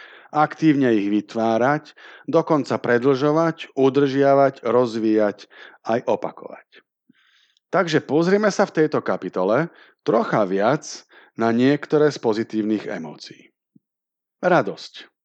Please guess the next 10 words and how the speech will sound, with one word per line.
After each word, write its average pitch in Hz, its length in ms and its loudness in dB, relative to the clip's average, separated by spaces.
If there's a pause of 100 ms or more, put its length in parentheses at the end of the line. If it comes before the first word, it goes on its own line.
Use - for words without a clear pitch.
(520)
Radosť 233 320 0
je 160 160 4
emócia, 123 480 0
ktorá 196 240 -2
sa 180 160 -2
objavuje, 139 800 2
keď 190 160 0
sa 190 160 -2
nám 165 240 2
darí, 101 480 -4